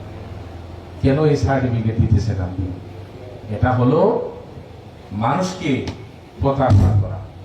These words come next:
আওয়ামী লীগকে প্রতারণা করে ধ্বংস করা। তাই আমি আপনাদেরকে শুধু বলতে চাই, নির্বাচনের দিন যখন আসবে আমরা সকলে মিলে ভোট দিতে যাব।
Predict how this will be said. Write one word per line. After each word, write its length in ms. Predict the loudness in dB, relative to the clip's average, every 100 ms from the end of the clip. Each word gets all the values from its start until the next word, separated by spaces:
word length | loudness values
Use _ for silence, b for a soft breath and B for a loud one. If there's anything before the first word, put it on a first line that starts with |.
| -4
আওয়ামী 360 | 2 2 2 0
লীগকে 560 | -4 0 4 4 2 -4 -10 -12 -12 -12 -14 0
প্রতারণা 440 | 2 4 4 4
করে 260 | 2 0 0
ধ্বংস 280 | 0 -2 -2 -2
করা। 200 | -2 -4 -8 -14 -14 -14 -14 -20 -20 -18 -6
তাই 160 | 0 2
আমি 200 | 2 2
আপনাদেরকে 580 | 0 2 2 0 0 -2
শুধু 260 | -2 0
বলতে 400 | 2 4 4 2
চাই, 320 | 2 2 0 -4 -12 -14 -16 -18 -20 -20 -20 -20 -18 -18 -16 -14 -14 -14 -12 -12 -12 -12 -12 -12 -12 -6
নির্বাচনের 720 | -2 -2 2 0 0 0 -2 0
দিন 260 | 0 0
যখন 300 | -2 -2 0
আসবে 440 | 0 0 0 0 0 -4 -10 -12 -12 -12 -12 -6
আমরা 280 | -4 -2
সকলে 500 | -4 -4 -4 -2 0
মিলে 200 | 0 -2 -4 -4
ভোট 220 | -6 -4
দিতে 200 | -2 -2
যাব। 260 | -2 -4